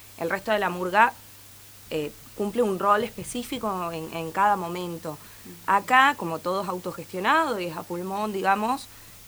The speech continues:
Speaker 1: eh, la lógica de trabajo es bastante colectiva y solemos construir entre todas y todes y todes.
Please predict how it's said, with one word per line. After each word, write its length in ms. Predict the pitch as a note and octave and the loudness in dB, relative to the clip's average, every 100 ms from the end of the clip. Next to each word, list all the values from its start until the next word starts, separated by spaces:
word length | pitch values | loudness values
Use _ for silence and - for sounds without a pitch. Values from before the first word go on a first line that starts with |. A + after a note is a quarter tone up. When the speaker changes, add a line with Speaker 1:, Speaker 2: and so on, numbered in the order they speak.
| - | -6
Speaker 1:
eh, 140 | D#3 | -4
la 120 | D3+ | -2
lógica 480 | D#3+ A#3+ - A3+ A3+ | 0 0 -2 0 2
de 140 | G3 F3+ | 2 -2
trabajo 560 | F3 F3 G#3 - C4+ | 0 2 0 2 2
es 180 | A3+ F#3 | 2 -2
bastante 400 | F#3+ - G3 G#3+ | -8 -10 -8 -6
colectiva 760 | G#3+ G#3 G3+ B3 C4 B3+ C#4+ - - - - - | -6 -8 -8 -6 0 2 2 0 -16 -20 -20 -18
y 60 | F3+ | -14
solemos 440 | E3 E3 G3 A#3 | -8 -4 0 0
construir 840 | A3 F#3+ F3 - F3+ F#3+ G3 B3 B3 | 0 -2 -2 -4 -4 0 2 2 2
entre 340 | F3 D#3+ E3 | -6 -2 -2
todas 720 | E3 F3+ F#3 G3 B3 - - - - | 0 2 2 4 2 -2 -14 -14 -12
y 80 | |
todes 440 | E3+ E3+ E3 E3 G#3 - - F#3 | -8 -4 -2 -4 -6 -16 -14 -12
y 100 | D3 | -12
todes. 380 | D#3+ E3 E3+ | -12 -14 -14